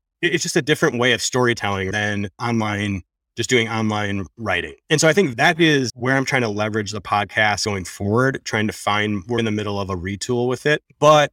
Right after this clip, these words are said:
from a, a tactical business level, the podcast is just, it's another form of content, right? That's obviously growing, as you know, and it's another way to leverage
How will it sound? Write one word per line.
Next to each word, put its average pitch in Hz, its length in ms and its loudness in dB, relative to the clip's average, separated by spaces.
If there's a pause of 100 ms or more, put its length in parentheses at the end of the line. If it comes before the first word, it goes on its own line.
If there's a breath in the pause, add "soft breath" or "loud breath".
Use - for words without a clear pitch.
from 160 240 4
a, 123 100 4
a 117 160 -6
tactical 131 920 0 (140)
business 120 440 0
level, 139 460 2 (120)
the 123 80 2
podcast 165 760 2
is 117 120 -2
just, 127 340 -4
it's 127 140 -4
another 147 300 2
form 131 200 0
of 101 120 -4
content, 139 580 -2
right? 113 280 0
That's 107 300 0
obviously 113 460 -4
growing, 101 460 -2
as 98 180 -4
you 92 80 -8
know, 101 400 -4 (300)
and 127 400 2
it's 135 160 -4
another 143 320 2
way 131 200 4
to 113 160 0
leverage 104 880 0